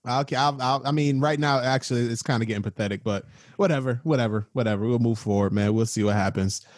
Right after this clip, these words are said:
Uh, congratulations to President-elect Joe Biden and, um, the first African-American s-, and also female Vice President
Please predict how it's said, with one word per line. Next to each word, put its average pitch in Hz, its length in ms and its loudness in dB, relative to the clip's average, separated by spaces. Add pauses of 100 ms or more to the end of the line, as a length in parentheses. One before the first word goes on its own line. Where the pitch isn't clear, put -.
(460)
Uh, 113 260 2
congratulations 160 760 2
to 156 160 2
President-elect 156 600 2
Joe 143 180 2
Biden 139 560 2
and, 127 300 2
um, 123 600 2
the 123 80 0
first - 600 0 (400)
African-American 143 1200 2
s-, - 300 -6
and 139 300 2
also 135 400 0
female 135 800 2
Vice 135 280 0
President 131 540 0